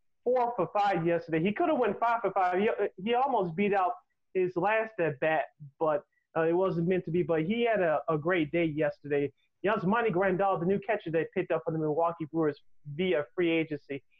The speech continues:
he came through with three R B I yesterday. So, and Jose Abreu, uh, he's starting to heat up too. So this White Sox offense is on fire right now. Hopefully, uh, they're catching Milwaukee at a ri-, at the right time right now. I think it's a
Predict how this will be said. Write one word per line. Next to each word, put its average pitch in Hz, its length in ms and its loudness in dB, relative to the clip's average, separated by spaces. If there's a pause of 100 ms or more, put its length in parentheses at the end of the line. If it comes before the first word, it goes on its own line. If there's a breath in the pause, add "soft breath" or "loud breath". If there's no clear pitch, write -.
(180)
he 285 100 0
came 208 240 0
through 185 200 0
with 156 160 0 (160)
three 180 200 2
R 156 180 2
B 156 160 2
I 147 140 2
yesterday. 139 680 -4
So, 139 240 0 (360)
and 185 120 2
Jose 240 380 2
Abreu, 190 640 2
uh, 165 160 2
he's 233 140 -2
starting 175 300 0
to 160 60 -4
heat 180 140 2
up 156 140 0 (100)
too. 180 180 2
So 147 280 0 (420)
this 202 160 0
White 233 240 0
Sox 214 260 0
offense 214 440 0
is 185 120 0
on 175 240 2
fire 170 280 2
right 151 180 2
now. 147 340 2
Hopefully, 226 460 0 (120)
uh, 170 100 2
they're 233 220 0
catching 269 340 -2
Milwaukee 233 480 0
at 190 80 2
a 175 60 2
ri-, 170 180 0 (120)
at 190 140 0
the 175 80 -2
right 190 220 0 (100)
time 180 180 2
right 147 140 -4
now. 151 140 0
I - 40 2
think 196 220 2
it's 160 120 -6
a 151 80 -4